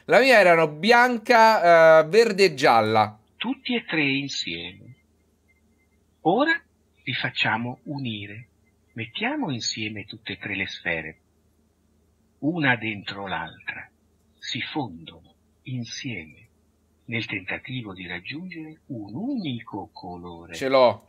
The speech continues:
Speaker 2: No.
Speaker 1: ce l'ho, è, è diventato colore aura azzurra de Kenshiro. Mi è venuto in mente quel colore lì.
Speaker 2: No, tanti. Uno.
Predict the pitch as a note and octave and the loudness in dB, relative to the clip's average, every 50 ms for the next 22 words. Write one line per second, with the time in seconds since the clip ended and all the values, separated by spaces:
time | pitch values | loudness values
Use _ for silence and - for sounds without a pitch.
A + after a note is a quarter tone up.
0 | _ - C#3+ G3 - _ _ - C#3 C#3+ D3 C#3+ C#3 C#3 C#3 C#3+ C#3+ C#3+ C#3+ C#3 | _ -12 -10 -10 -10 _ _ -6 0 4 6 6 6 6 6 6 8 8 6 6
1 | C#3 C3+ D3+ D3+ D3 D3 D3+ D#3+ D3+ D#3 E3+ D#3+ E3 D#3+ - E3+ E3+ F3+ G3 G3 | 4 2 0 -2 0 0 0 0 2 2 2 0 0 0 2 2 2 4 4 6
2 | F#3 F3+ F3 E3+ - E3 E3+ E3+ F3 F3 F3 F3+ F3 E3+ D#3+ D#3 B2+ A#2 C3+ E3+ | 6 6 6 6 6 6 6 8 8 8 8 8 6 6 6 2 -2 -2 0 2
3 | F3+ F3+ F3 D#3+ D#3 D#3+ D#3 C#3 D#3 D3+ D3+ - - C#3 C3 A#2+ G#2+ G#2+ G2+ F#2+ | 4 4 4 4 4 4 2 2 2 0 0 -4 -4 -2 0 0 2 2 0 -2
4 | - _ _ _ _ _ _ _ _ _ - A#2 A2+ A#2+ C3+ C#3+ C#3 C#3 C#3+ D3 | -4 _ _ _ _ _ _ _ _ _ -14 -12 -8 -6 -4 -4 -2 -2 -2 -2
5 | C#3 - C#3 C#3+ C#3 A2+ - C#3+ C#3 C#3 C#3 C3+ C3 B2 A#2+ G#2+ F#2+ - _ _ | -2 0 0 -2 -2 -2 -2 -2 0 0 0 0 0 -2 -2 -2 -4 -6 _ _
6 | _ _ - D4 C#4+ - - A#2 G2+ F#2+ - - - D#2+ - _ _ _ _ _ | _ _ -4 -4 -2 -2 -4 -6 -6 -6 -10 -14 -16 -16 -18 _ _ _ _ _
7 | _ _ _ - A3+ C4+ C4 F3 - - _ | _ _ _ -12 -10 -8 -8 -8 -10 -12 _